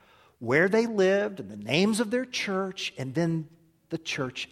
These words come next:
attendance. So I'm flipping through the notebook, and I'm looking at the faces, and then the location, and the name of the church, and then the attendance, and then I'm flipping, and then I, I just look at the n-,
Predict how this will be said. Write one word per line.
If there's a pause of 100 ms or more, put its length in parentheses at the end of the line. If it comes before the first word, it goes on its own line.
attendance. (420)
So
I'm
flipping
through
the
notebook,
and
I'm
looking
at
the
faces, (320)
and
then
the
location, (320)
and
the (260)
name
of
the
church,
and
then
the
attendance,
and
then
I'm
flipping,
and
then
I, (340)
I
just
look
at
the
n-,